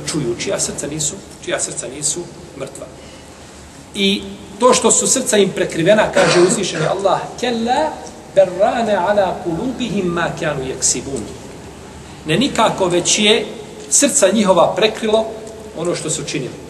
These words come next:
Srca su im, znači, prekrivena zbog, jeli, njihovih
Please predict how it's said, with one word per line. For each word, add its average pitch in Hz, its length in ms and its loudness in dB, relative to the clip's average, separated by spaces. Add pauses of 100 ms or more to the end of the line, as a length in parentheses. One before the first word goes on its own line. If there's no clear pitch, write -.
(2000)
Srca 143 300 -6
su - 100 -6
im, 131 60 -8
znači, 143 300 -8
prekrivena 139 440 -4 (2750)
zbog, 311 260 -2 (460)
jeli, 269 220 -4 (100)
njihovih 202 280 -2